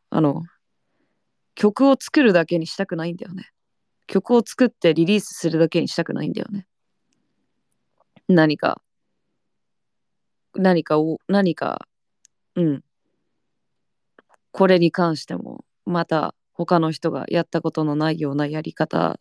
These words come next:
でリリースしたい。うん。だから今、いろんな人と相談して、いろんな人と、えー、企画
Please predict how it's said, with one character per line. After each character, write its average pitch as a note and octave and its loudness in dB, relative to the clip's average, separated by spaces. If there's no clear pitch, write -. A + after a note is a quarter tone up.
で G3 2
リ E3+ 4
リ C#3+ 2
ー C#3 -4
ス - -12
し - -10
た - -8
い。 - -20
う F3+ 4
ん。 D3 0
だ E3 -2
か D#3+ -2
ら C3+ 0
今、 D#3 -4
い - -2
ろ D#3 2
ん D3 0
な C#3+ -4
人 - 0
と E3+ 2
相 C#3+ -2
談 C3+ -6
し - -10
て、 F2 -2
い E3+ 4
ろ C#3+ 4
ん D3+ 0
な D3+ 4
人 - 0
と、 - -2
え C#3+ 2
ー、 - -10
企 - -10
画 D2 -2